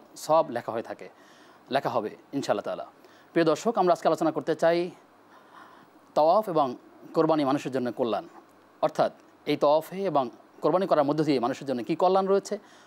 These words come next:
ইতিমধ্যেই অনেক হাজী সাহেবগণ মক্কাতুল মুকাররমাতে জমা হয়েছেন, তারা হজে আছেন। আমরাও দোয়া করি আল্লাহ তাআলা আমাদেরকে যেন হজের জন্য কবুল করেন এবং এই তাওয়াফ কীভাবে করতে হয় এবং কোরবানি কীভাবে করতে হয়, এর ফজিলতটা কী,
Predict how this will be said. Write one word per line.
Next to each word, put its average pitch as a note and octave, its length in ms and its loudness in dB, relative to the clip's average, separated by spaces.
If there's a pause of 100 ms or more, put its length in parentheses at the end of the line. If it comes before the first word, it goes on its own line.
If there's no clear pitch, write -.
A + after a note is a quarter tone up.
(600)
ইতিমধ্যেই F#3+ 460 2
অনেক D#3+ 260 2
হাজী C#3 180 -4
সাহেবগণ C#3+ 360 0
মক্কাতুল B2+ 680 -2
মুকাররমাতে C3 380 -2
জমা B2+ 180 2
হয়েছেন, G3 340 0 (180)
তারা B2+ 240 2 (200)
হজে C3+ 180 2
আছেন। F#3+ 240 0 (380)
আমরাও D#3 220 4
দোয়া F#3+ 160 2
করি F#3+ 200 0
আল্লাহ D3+ 180 2
তাআলা C#3+ 120 2
আমাদেরকে C3+ 320 -2
যেন F3+ 100 0
হজের B2+ 280 0
জন্য B2 160 -4
কবুল D#3 220 0
করেন F#3 220 2 (340)
এবং C#3+ 220 0
এই D#3 160 2
তাওয়াফ D#3 280 4 (220)
কীভাবে D#3 260 2
করতে D#3+ 240 -4
হয় D#3+ 280 -2 (220)
এবং C3+ 180 -2
কোরবানি C3 300 0
কীভাবে E3 240 2
করতে F3+ 260 -4
হয়, F3+ 160 -4
এর C#3+ 180 -2
ফজিলতটা D#3+ 420 0
কী, F#3 180 -10